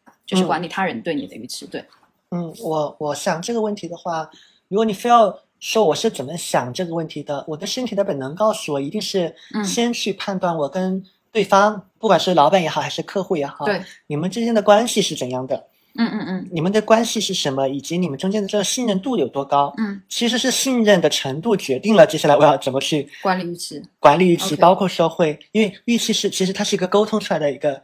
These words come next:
Speaker 1: 嗯。
Speaker 2: 一个结果嘛。
Speaker 1: 对。
Speaker 2: 它是一个，嗯，很，很少有，我说我对我的预期是这样，你说，
Speaker 1: 嗯，嗯。
Speaker 2: “哦，他，你说的对，我也是这么想的。”很少有这样，它一定是有一个来回。呃，但是这个来回的过程中又会有一个风险，
Speaker 1: 嗯。
Speaker 2: 就是如果，如果我对你并，并不甚信任，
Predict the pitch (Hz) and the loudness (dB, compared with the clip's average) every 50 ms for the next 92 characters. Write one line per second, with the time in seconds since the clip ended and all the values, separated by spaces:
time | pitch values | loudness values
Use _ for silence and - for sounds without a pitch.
0 | - - - 247 254 226 - - 170 - 165 151 180 170 - - 143 143 - 147 | -16 -4 0 2 2 2 0 -4 -6 -6 -4 -2 -2 -2 -2 -4 -4 -4 -4 -2
1 | 165 185 - - - 196 190 - - 202 180 - 156 151 - - - _ 151 147 | -2 -2 -4 -4 -2 -2 -2 0 -2 -2 0 2 2 0 0 -4 -10 _ -12 -10
2 | 147 - 156 143 - 151 151 196 - 208 196 160 143 139 135 - - - - - | -10 -8 -10 -8 -6 -4 2 4 6 6 8 6 6 4 2 0 -8 -14 -12 -6
3 | - 147 156 151 - 233 220 175 156 185 185 165 151 156 165 170 - 190 180 185 | 0 0 2 4 6 8 8 8 8 8 6 6 6 4 4 2 0 0 -2 0
4 | 180 - 190 165 156 - - - - - 135 - 208 226 220 233 226 185 175 - | 2 4 4 4 4 6 6 8 8 8 8 6 4 4 2 2 2 2 6 8
5 | 277 226 240 - - 254 214 175 214 226 226 190 196 214 208 208 208 - 160 127 | 8 8 8 8 8 8 10 10 8 6 6 4 4 4 4 4 6 4 2 2
6 | 131 135 147 147 - - - - - - - - 151 160 214 - 240 233 220 139 | 2 0 -2 -2 -2 -6 -14 -18 -18 -14 -6 -2 0 2 4 4 6 6 6 4
7 | 135 - 170 147 135 - 220 208 190 - - - - 151 139 135 - 143 147 - | 2 2 -2 -4 -4 -2 -4 -4 -2 -4 -6 -6 -6 -8 -8 -6 -6 -6 -6 -8
8 | - - - - - _ 143 135 135 170 185 - - 156 131 131 135 147 180 - | -14 -20 -20 -20 -14 _ -6 -4 -2 -4 -4 -4 -4 -4 -2 -2 -4 -4 -8 -12
9 | _ _ _ _ - 185 - - 254 240 - 262 - 262 247 202 151 143 185 220 | _ _ _ _ -14 -10 -2 0 0 0 0 0 0 2 2 4 4 4 4 2
10 | - 220 226 220 - 247 233 - 196 196 214 226 220 - 220 170 139 135 - 160 | 0 -2 -2 -2 -2 -4 -4 -4 -6 -6 -6 -6 -6 -4 -4 -6 -6 -6 -8 -12
11 | - - 190 202 233 233 - - 147 120 113 - _ _ - 240 240 233 196 165 | -10 -10 -8 -8 -6 -6 -6 -6 -6 -8 -8 -12 _ _ -2 0 0 0 0 -2
12 | 160 196 214 - 233 196 175 151 147 - - _ _ _ _ _ _ _ _ _ | -2 -2 0 4 6 6 6 6 4 0 -6 _ _ _ _ _ _ _ _ _
13 | _ _ _ _ _ _ _ - - - - 240 247 277 240 208 - - 214 185 | _ _ _ _ _ _ _ -20 -18 -8 -6 0 4 6 8 8 6 6 2 0
14 | 151 135 - 208 185 - 240 220 185 185 - - 196 180 175 - 220 202 185 175 | 0 -2 -4 -6 -4 -4 -4 -4 -4 -6 -6 -4 -2 -2 -2 -2 -2 0 2 2
15 | 175 | 4